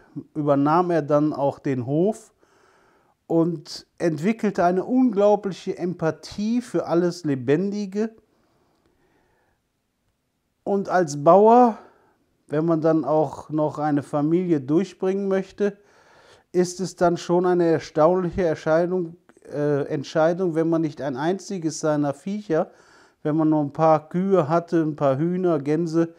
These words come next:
zum Schlachter bringt, sondern die alle leben lässt, bis sie irgendwann von selber sterben, ihnen noch das Gnadenbrot gibt und zufüttert, weil man eben der Kreatur nichts antun möchte. Das ist schon in der damaligen Zeit etwas sehr Auffälliges,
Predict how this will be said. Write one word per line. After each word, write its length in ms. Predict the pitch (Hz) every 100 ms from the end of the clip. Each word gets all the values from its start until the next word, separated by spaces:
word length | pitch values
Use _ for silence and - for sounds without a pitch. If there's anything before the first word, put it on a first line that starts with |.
| _ _ _ _ _
zum 200 | - 175
Schlachter 440 | 156 202 208 - 139
bringt, 400 | 127 139 170 170
sondern 480 | 156 160 160 160
die 200 | 151 156
alle 240 | 156 175 202
leben 400 | 185 190 190 185
lässt, 420 | 170 170 - _
bis 240 | 180 185
sie 140 | 180 185
irgendwann 580 | 135 165 170 151 151 156
von 220 | 160 135
selber 340 | 151 160 151
sterben, 480 | 135 - 156 170 170
ihnen 140 | 151
noch 160 | 151 143
das 260 | - 143 -
Gnadenbrot 720 | 139 147 165 160 151 165 -
gibt 260 | 180 180
und 160 | 156 139
zufüttert, 680 | - 180 170 131 135 165 - _ _ _ _ _ _ _ -
weil 380 | 131 143 160
man 240 | 170 175 151
eben 340 | 147 160 160
der 140 | 147 147
Kreatur 640 | - 143 143 139 147 147
nichts 320 | 147 - -
antun 580 | 135 165 175 131 123 113
möchte. 480 | 110 107 - 117 - _ _ _ _ _
Das 220 | - 127
ist 180 | 160 156
schon 260 | - 160 151
in 120 | 151
der 100 | 139
damaligen 720 | 127 143 202 202 185 185 175
Zeit 400 | - 156 156 156
etwas 400 | 143 139 139 -
sehr 380 | 135 147 160 -
Auffälliges, 920 | 135 160 - 156 156 160 147 - -